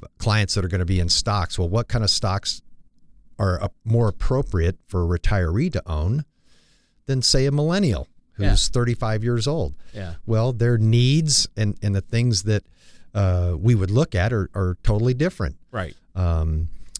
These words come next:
Speaker 1: you know, a young person that's just starting out their career and, and starting to put money away, you know, they, they have a lot of time. And so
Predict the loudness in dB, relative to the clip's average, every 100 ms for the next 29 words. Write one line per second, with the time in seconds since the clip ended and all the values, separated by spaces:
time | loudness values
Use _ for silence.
0 | -6 -2 0 2 2 2 0 0 0 0
1 | -2 -2 -4 -4 -2 -2 -2 -2 -4 -2
2 | -6 -4 0 2 2 2 0 -2 -4 -4
3 | -2 -2 -2 -2 -4 -2 0 2 2 2
4 | 2 4 2 0 -6 -16 -20 -20 -20 -10
5 | -2 0 0 0 0 0 2 2 0 0
6 | 0 0 2 2 4 2 0 0 -2 -6
7 | -20 -20 _ _ -2 0 2 2 0 0
8 | 2 2 0